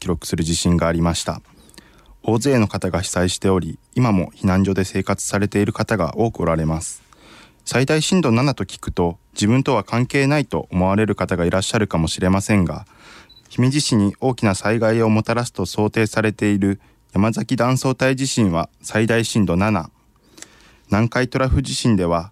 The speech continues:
最大震度六強と想定されています。地震は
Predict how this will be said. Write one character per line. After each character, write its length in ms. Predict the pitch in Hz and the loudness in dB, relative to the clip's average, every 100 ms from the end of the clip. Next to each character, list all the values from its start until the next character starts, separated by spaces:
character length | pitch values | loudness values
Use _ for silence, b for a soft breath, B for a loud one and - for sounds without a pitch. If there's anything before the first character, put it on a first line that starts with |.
| - | -14
最 260 | - 113 | -2 0
大 180 | 120 120 | 2 0
震 240 | 117 120 98 | 0 0 0
度 160 | 85 101 | 0 -4
六 220 | 98 131 | -4 -2
強 200 | 170 139 | -2 0
と 240 | 85 - - | -2 -6 -8
想 200 | - 82 | -6 -2
定 140 | 90 | -2
さ 140 | 85 87 | 0 -2
れ 80 | |
て 100 | 82 | 0
い 80 | 87 | 2
ま 160 | 87 95 | 2 0
す。 220 | - - _ _ b b b b b | -6 -14 _ _ b b b b b
地 120 | - | -6
震 280 | 98 127 123 | 0 2 2
は 180 | 113 | 2